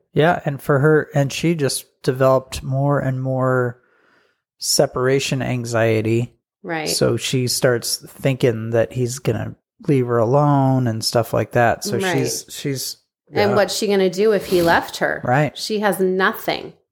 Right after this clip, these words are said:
Speaker 2: Nobody.
Speaker 1: Yeah.
Speaker 2: And she was going downhill
Speaker 1: Yeah.
Speaker 2: health-wise.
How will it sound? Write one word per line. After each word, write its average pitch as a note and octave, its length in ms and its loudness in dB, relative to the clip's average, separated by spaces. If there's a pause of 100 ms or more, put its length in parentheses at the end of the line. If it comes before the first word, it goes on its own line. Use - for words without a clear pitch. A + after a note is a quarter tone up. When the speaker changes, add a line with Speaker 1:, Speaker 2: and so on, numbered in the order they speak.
(160)
Speaker 2:
Nobody. G3 800 0
Speaker 1:
Yeah. A2+ 200 0 (800)
Speaker 2:
And B3 180 0
she - 320 -2
was E4+ 180 0
going C#4 300 2
downhill A#3+ 880 0 (100)
Speaker 1:
Yeah. B2 200 4
Speaker 2:
health-wise. F#3 880 0